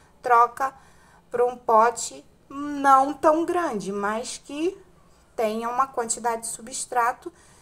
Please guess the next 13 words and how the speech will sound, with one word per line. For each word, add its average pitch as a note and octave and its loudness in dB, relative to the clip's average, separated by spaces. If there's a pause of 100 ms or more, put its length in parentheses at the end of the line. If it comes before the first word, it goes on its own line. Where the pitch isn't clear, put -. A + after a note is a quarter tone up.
(200)
que B3 -4
ela A3 2
vai A#3 -4
ficar B3 -2 (340)
com, A3+ -6
não B3 -2
vai A#3+ 4
ficar B3+ -6
com C#4+ -4
as C4+ -6
bordas G#3+ -4
pra B3+ -8
fora. D3+ -12